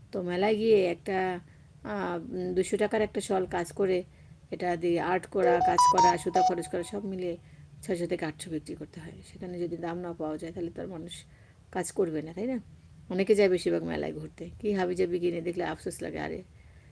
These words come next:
ঠিক আছে? কিন্তু কাজের জিনিস কিনে কম। তো মেলা মানে সুন্দর কিছু, দামি কিছু, ভালো কিছু, সেটাই হবে।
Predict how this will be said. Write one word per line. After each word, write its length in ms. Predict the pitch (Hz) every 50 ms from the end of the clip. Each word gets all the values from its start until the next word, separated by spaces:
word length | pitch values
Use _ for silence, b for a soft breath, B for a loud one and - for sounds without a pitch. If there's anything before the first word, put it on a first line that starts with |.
| B B - - - - - -
ঠিক 120 | - 226 208
আছে? 280 | 214 196 - 165 156 - b b b b b b -
কিন্তু 160 | - 190 185 185
কাজের 300 | - 196 196 202 202 185
জিনিস 240 | 190 190 175 -
কিনে 220 | - - 160 151 147
কম। 260 | - 160 165 175 170 - - - - - -
তো 120 | - 196
মেলা 280 | 175 170 160 165 175 180
মানে 340 | 175 180 180 190 208 240 247 - b b b b b b
সুন্দর 400 | - - - 208 180 185 202 196
কিছু, 320 | 190 - 170 - - - 196
দামি 280 | - 165 160 165 170
কিছু, 380 | 175 - 180 - - - 247 220
ভালো 300 | 202 175 175 170 165 170
কিছু, 320 | 170 175 170 - - - 247
সেটাই 320 | - - 190 - 170 170
হবে। 280 | 170 175 170 190 220